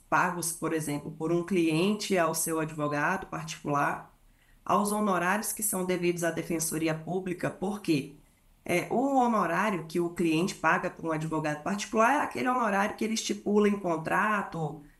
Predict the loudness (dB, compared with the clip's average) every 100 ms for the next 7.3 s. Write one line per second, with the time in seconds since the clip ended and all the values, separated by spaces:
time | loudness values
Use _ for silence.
0 | -2 0 2 2 4 4 2 0 0 0
1 | 0 0 0 0 -2 -2 0 0 0 2
2 | 2 2 0 -2 -8 -20 _ _ -20 _
3 | -2 -2 -2 0 2 2 0 -2 0 -2
4 | 0 0 0 0 -2 0 2 0 -2 -2
5 | -4 -4 -4 -2 0 0 0 -2 -2 -2
6 | -2 -2 0 0 0 -2 -4 0 -2 -2
7 | -4 -8